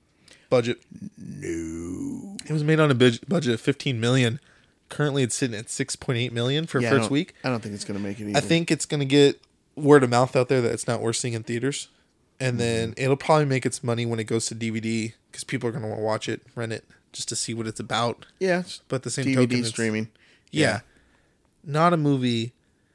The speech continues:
Speaker 1: that I needed to see in theaters.
Speaker 2: No.
Speaker 1: Even though I wanna support Dave Patel 'cause I like him. And I think
Speaker 2: Yeah,
Speaker 1: he
Speaker 2: I
Speaker 1: needs
Speaker 2: do
Speaker 1: to
Speaker 2: too.
Speaker 1: do more stuff.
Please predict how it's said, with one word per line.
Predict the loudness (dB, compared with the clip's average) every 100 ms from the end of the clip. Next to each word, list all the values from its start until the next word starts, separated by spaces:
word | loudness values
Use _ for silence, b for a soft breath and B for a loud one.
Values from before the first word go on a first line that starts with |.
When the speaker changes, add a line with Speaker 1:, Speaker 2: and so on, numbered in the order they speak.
| _ _
Speaker 1:
that | -4
I | -2
needed | -2 -4 -6
to |
see | -8 -10
in | -8
theaters. | -8 -8 -10 -14 _ _ _ _ _ -6
Speaker 2:
No. | -4 -2 0
Speaker 1:
Even | 2 6
though | 6
I |
wanna | 6 4
support | 0 0 0
Dave | 0 -4
Patel | -4 -4 -4
'cause | -4
I |
like | -6 -8 -8
him. | -10 _ -10
And | -6
I |
think | -2
Speaker 2:
Yeah, | 0 0
Speaker 1:
he | 0
Speaker 2:
I |
Speaker 1:
needs | -2
Speaker 2:
do | -2
Speaker 1:
to | 0
Speaker 2:
too. | 2 4
Speaker 1:
do | 2
more | 2 2 2 0 -2
stuff. | 0 2 2 0 -10